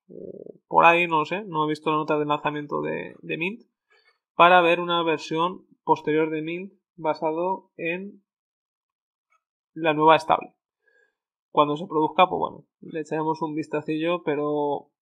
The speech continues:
tiene muy buena pinta la evolución que tiene Cinnamon. Y, y sobre todo la agilidad, ¿no? La agilidad a la hora de abrir. También es verdad que este equipo se ofrece, se presta a ello.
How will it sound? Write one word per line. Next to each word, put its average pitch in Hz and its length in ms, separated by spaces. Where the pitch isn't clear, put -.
tiene 170 240
muy 165 260
buena 151 280
pinta 147 720
la 151 80
evolución 147 460
que 151 140
tiene 147 260
Cinnamon. 180 540
Y, 151 920
y 185 80
sobre 156 160
todo 160 160
la 170 100
agilidad, 151 520
¿no? 175 180
La 208 120
agilidad 156 340
a 170 60
la 165 80
hora 160 100
de 156 60
abrir. 156 400
También 147 220
es 151 80
verdad 151 120
que 160 80
este 151 180
equipo 147 460
se - 140
ofrece, 147 540
se 147 160
presta 151 500
a 147 160
ello. 180 360